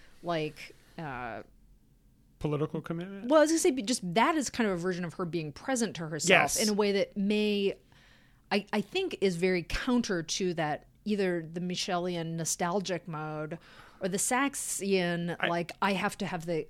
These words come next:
Speaker 1: I have to have the key to all mythologies in my head"
Speaker 2: I think
Speaker 1: mode,
Speaker 2: that the,
Speaker 1: right?
Speaker 2: I think that the political commitment and her per-, whatever you just <laughs> said, the per-, her personal commitment to herself or, or her, in her present moment are the same thing. I mean, that's,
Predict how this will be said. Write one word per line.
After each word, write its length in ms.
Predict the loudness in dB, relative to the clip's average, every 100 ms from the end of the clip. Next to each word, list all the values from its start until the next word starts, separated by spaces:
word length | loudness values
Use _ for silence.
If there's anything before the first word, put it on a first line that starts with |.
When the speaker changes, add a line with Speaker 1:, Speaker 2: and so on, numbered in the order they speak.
| -8
Speaker 1:
I 120 | -6
have 160 | -6 -4
to 60 |
have 100 | -2 -2
the 60 |
key 240 | -6 -4 -4
to 60 |
all 100 | -2
mythologies 560 | -4 -4 -4 -4 -4 -6
in 80 | -4
my 120 | -6
head" 280 | -4 -2 2
Speaker 2:
I 80 | 2
think 240 | 2 0
Speaker 1:
mode, 80 | 0
Speaker 2:
that 160 | -2 0
the, 100 | 0
Speaker 1:
right? 200 | 2 2
Speaker 2:
I 80 | 0
think 260 | 0 -2
that 180 | -2 -2
the 80 | -2
political 500 | -2 0 2 2 0
commitment 540 | -4 -2 -2 -2 -4 -4
and 160 | -6 -4
her 180 | -4 -4
per-, 360 | -6 -4 -4 -2
whatever 300 | 0 0 0
you 100 | -2
just 240 | -2 2
<laughs> 60 | 6
said, 180 | 6 4
the 80 | -2
per-, 280 | 0 -2
her 120 | 0 -2
personal 800 | 0 -2 -2 -4 -2 -4 -6 -10 -20 -20 -20 -8
commitment 380 | -2 0 -2 -4
to 140 | -4
herself 720 | -4 -4 0 0 -2 -8 -18 -20 -20 -20 -8 0
or, 180 | 2 4
or 120 | 4
her, 120 | 2
in 100 | 0
her 120 | 0 -2
present 460 | 0 0 2 0
moment 420 | -2 -2 -2 -6 -12 -20 -6 2
are 160 | 2 0 -6 -2
the 80 |
same 260 | 0 0 -2
thing. 400 | -2 -6 -6 -10 -4
I 60 |
mean, 120 | -2 0
that's, 240 | -2 -4